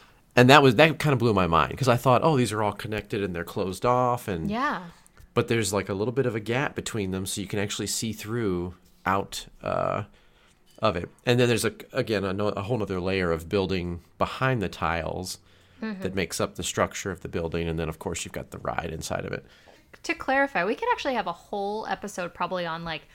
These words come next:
Speaker 2: Spaceship Earth, the structure, the icon, the construction, the whole thing.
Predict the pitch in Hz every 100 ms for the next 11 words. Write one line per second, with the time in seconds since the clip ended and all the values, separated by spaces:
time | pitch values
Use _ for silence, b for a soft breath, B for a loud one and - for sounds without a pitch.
0 | b - - - 185 - 185 - 180 175
1 | 170 - - 180 - 190 185 175 - 170
2 | 165 - 170 165 160 160 - 165 - 180
3 | 165 - 170 170 - 170 170 170 180 254